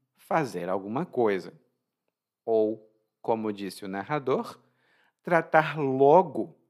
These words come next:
de fazer alguma coisa. E quando você trata de fazer alguma coisa, isso significa que você toma a decisão de fazer alguma coisa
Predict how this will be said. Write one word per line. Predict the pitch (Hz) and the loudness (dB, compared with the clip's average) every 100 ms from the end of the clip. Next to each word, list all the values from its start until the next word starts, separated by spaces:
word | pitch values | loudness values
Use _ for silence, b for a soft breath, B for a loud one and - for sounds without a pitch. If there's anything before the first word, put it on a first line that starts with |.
| _ | _
de | 113 127 | -12 -10
fazer | 127 170 139 101 | -4 -4 -2 -4
alguma | 98 104 117 165 | -6 -6 -6 -8
coisa. | - 85 92 107 _ _ _ _ _ _ _ _ _ _ | -8 -12 -12 -18 _ _ _ _ _ _ _ _ _ _
E | 196 | -14
quando | 190 240 247 233 | -6 -4 -2 -2
você | 196 202 202 | -2 -2 -2
trata | 180 - 143 175 226 - 131 | -6 0 4 4 2 -2 -6
de | 113 | -6
fazer | 110 127 120 104 98 95 B B _ | 0 2 4 0 -4 -4 B B _
alguma | 139 131 104 98 95 | -4 -4 -4 -12 -10
coisa, | - 208 202 151 147 _ _ _ _ _ - | 0 2 2 -2 -6 _ _ _ _ _ -14
isso | 233 - | -12 -10
significa | - 180 160 147 143 160 156 143 | -8 -6 -4 -4 -4 -4 -4 -4
que | 123 98 | -8 -8
você | 101 - 95 | -14 -10 -10
toma | - 95 98 92 - | -8 -8 -8 -10 -8
a | 92 | -10
decisão | 90 90 - 139 107 101 160 226 _ _ _ _ _ _ | -10 -16 -12 -10 -6 -6 -6 -8 _ _ _ _ _ _
de | - 107 | -14 -12
fazer | - 147 110 104 | -2 0 0 -2
alguma | 95 98 127 156 | -2 -4 -6 -4
coisa | - 170 208 202 | 2 2 2 -4